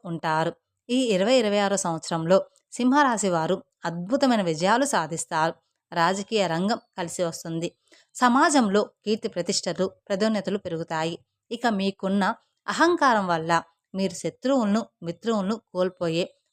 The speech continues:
ప్రమాదం ఉంది. మిత్రువులను కోల్పోతారు, శత్రువును కాదండి. ఆరోగ్య విషయానికి వస్తే వెన్ను నొప్పి సమస్యలు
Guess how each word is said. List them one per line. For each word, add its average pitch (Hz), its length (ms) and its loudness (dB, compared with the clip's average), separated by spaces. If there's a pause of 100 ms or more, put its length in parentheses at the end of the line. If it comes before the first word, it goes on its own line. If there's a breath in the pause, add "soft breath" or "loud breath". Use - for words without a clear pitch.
ప్రమాదం 196 440 4 (160)
ఉంది. 160 380 -6 (380)
మిత్రువులను 285 480 2
కోల్పోతారు, 170 720 -2
శత్రువును 190 460 -4
కాదండి. 165 600 -4 (340 loud breath)
ఆరోగ్య 196 380 2
విషయానికి 175 420 -4
వస్తే 285 420 -6 (380 soft breath)
వెన్ను 240 220 4
నొప్పి 233 360 0
సమస్యలు 175 500 -2